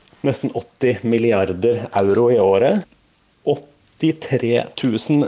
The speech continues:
selskaper, eh, så jeg i en oversikt, eh, nylig, og de fleste av dem er ganske små bedrifter, og da snakker vi om, ja, en halv million mennesker da, som jobber, eh, i,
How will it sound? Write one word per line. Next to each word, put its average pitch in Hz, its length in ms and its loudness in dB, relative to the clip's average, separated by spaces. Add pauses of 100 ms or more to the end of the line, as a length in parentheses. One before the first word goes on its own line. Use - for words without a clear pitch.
(160)
selskaper, 143 760 0
eh, 139 640 -2
så 127 240 0
jeg 147 320 -4
i 139 80 2
en 127 100 -2
oversikt, 123 640 -2
eh, 113 300 0 (200)
nylig, 131 300 0
og 143 80 0
de 147 60 0
fleste - 280 -4
av - 80 0
dem 131 140 0
er 139 100 0
ganske 127 320 0 (320)
små 110 540 0
bedrifter, 110 540 -6
og 107 60 -6
da 110 60 0
snakker 127 360 -4
vi 123 120 -2 (480)
om, 151 300 0 (640)
ja, 95 240 -8
en 180 140 2
halv 131 380 0
million 143 320 2
mennesker 139 300 0
da, 139 80 2
som 127 200 -4
jobber, 113 440 0 (180)
eh, 117 140 -2
i, 101 400 -4